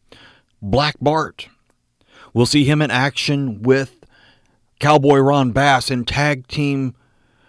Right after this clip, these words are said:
against Jimmy Wang Yang and the Italian Stallion. We've got Nightmare Ken Wayne defending the television title against Bugsy McGraw.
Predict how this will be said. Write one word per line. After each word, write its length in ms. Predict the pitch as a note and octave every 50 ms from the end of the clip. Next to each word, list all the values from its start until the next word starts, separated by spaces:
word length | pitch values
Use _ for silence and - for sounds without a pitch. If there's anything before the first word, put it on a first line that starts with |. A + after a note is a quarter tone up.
| _ _ _ _ _ _ -
against 400 | A#2+ G#2+ C3 C3+ B2+ A2+ - -
Jimmy 240 | G#2+ G2 D#3 E3
Wang 320 | D#3+ D3+ D3+ D3 C#3+ C#3+ C#3
Yang 480 | B2+ C3 C3+ C#3 C#3 C3+ B2+ A#2 A2+ - _ _ _ _ -
and 100 | C3 C3
the 60 | B2
Italian 420 | A#2 - - A2+ A2 G#2+ G2+ F#2+ E2
Stallion. 580 | - - A#2 G#2+ G2+ G2 F2 D#2+ D2 C#2+ C#2 _ _ _ _ _ _ _ _ _ _ _ _ _ _ _ _ _ _ _ _ _ _ _ _ _
We've 320 | - G#2+ C#3 D3+ C#3 A#2 A2
got 400 | A#2+ C#3 C#3+ D3 C#3+ C#3 - - - - _ _ _ _ _ _
Nightmare 380 | - C3 D#3 F3 F3+ E3+ E3 D#3
Ken 260 | - - E3+ E3 D3+
Wayne 200 | D#3 E3+ E3 C#3+
defending 560 | A#2+ C#3 - - E3 E3 F#3 F#3+ F3+ F3+ F3+
the 80 | D#3 D3
television 540 | - - D#3+ D#3+ D#3+ D#3 D3+ C3+ D3+ D3 C3
title 420 | - D3 D3+ D#3 D3+ D3+ D#3 D3+
against 360 | D3 G#2+ C3+ C#3+ C3+ - -
Bugsy 400 | A2 G2+ C3+ C#3+ C#3 - C#3 C3
McGraw. 600 | B2+ A#2+ G2+ - A#2 B2 C3 C3 C#3 C#3+ C3+ C3